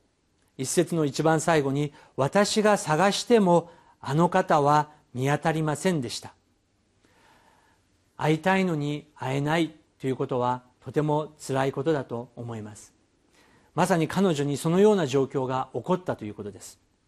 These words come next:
彼女はアクションを始め、アクションを起こします。二節、「さあ起きて街を行き巡り、通りや広場で私の愛している人を探してこよう。」しかし、「私が探しても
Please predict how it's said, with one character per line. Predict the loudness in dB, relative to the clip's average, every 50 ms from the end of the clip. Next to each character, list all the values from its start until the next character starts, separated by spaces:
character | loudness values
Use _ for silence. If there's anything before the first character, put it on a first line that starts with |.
| _ _ _ _ _ _ _ _ _ _ _ _ _ _ _ -20 -20 -20 -20 -20 -20 _ -4
彼 | 0 2 4 4
女 | 6 6
は | 6 6 6 4
ア | 2 0
ク | 0
シ | 0 0
ョ | 0 0
ン | 0
を | -2
始 | -2 -4 -4 -4
め、 | -4 -4 -4 -6 -10 -6 -4
ア | -4 -2
ク | 0
シ | 0 0
ョ | 2
ン | 2 0 -2
を | -6 -10 _ _ -12 -4
起 |
こ | 0 0
し | 0 0 -2
ま | -6 -8
す。 | -10 -14 -18 -20 _ _ _ _ _ _ _ _ _
二 | -2 -2 2
節、 | 2 2 2 2 -2 -6 -6 -8 -12 -20 -20 -18 -8
「さ | 0 2 4 6 6
あ | 6 6 4
起 | 2 0
き | 2
て | 4 4 4 2 -2 -8 -6
街 | -2 -2 -2 0 2 4 6
を | 6 6
行 | 6 4 0 -2
き | 0 0
巡 | 2 2 4 6 6 4 4
り、 | 2 -6 -8 -18 _ _ _ 2
通 | 6 8 10 10 8
り | 8 6
や | 6 6 4 2
広 | 2 2 4 4 6 6
場 | 4 4
で | 4 4 2 2 0 -8 -8 -2
私 | -2 0 2 2 2 2 4 4
の | 4 4 4 4 4
愛 | 4 4 4 4
し | 2 0
て | 0 2
い | 2 4
る | 2 0
人 | -2 2 4 6 8
を | 8 6 6 2 -2 -16 -10
探 | -4 -2 0 2 2 2
し | 0 0
て | 2 4 4 4 4
こ | 0 0 2 4
よ | 4 6 4 4 0 -4 -12 _ -20 _ -20 -20 -20 -20 -20 -20 -20 -20 -20 -20 -20 -20 -20 -20 -20 -20 -20 -20 -20 _ -20 -20 -20 -18 -14
う。」 | -6
し | -2
か | 0 2
し、 | 4 4
「私 | 4 6 4 4 4 6
が | 4 4
探 | 4 2 2 4 2 2
し | 2 2
て | 2 4
も | 4 6 4 4 2 0 -6 -16